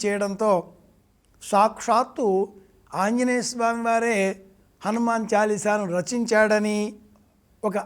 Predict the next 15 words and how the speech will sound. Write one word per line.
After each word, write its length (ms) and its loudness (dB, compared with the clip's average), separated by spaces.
ఐతిహ్యం. 600 -6
మరి 260 4
ఒక 160 -2
వృత్తాంతంలో, 960 2
అక్కడి 300 -2
దాకా 580 2
రచించిన 540 -2
తులసీదాసు 840 0
ఇంక 140 0
ఏం 420 2
రాయాలో 560 4
తెలియక 460 0
గంటం 480 2
క్రింద 280 -2
పెట్టి 640 -2